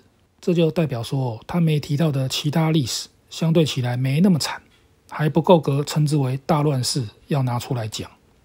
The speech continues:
而乱世如何结束也必须交代，所以他也会讲到真主出燕、真龙降世等等一乱之后一治。为了稍后的说明清楚，我们把这段文字定义为中共第一段，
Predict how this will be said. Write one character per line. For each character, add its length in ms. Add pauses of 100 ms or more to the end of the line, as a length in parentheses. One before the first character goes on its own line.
(280)
而 140
乱 220
世 280
如 160
何 140
结 180
束 260
也 200
必 160
须 160
交 180
代， 220 (260)
所 180
以 60
他 80
也 80
会 100
讲 220
到 300
真 200
主 220
出 220
燕、 360
真 220
龙 220
降 200
世 220
等 180
等 220 (320)
一 100
乱 280
之 160
后 340
一 100
治。 220 (720)
为 100
了 160
稍 220
后 120
的 140
说 220
明 200
清 200
楚， 120 (220)
我 140
们 100
把 140
这 160
段 120
文 140
字 180
定 200
义 80
为 240
中 280
共 300 (100)
第 200
一 40
段， 220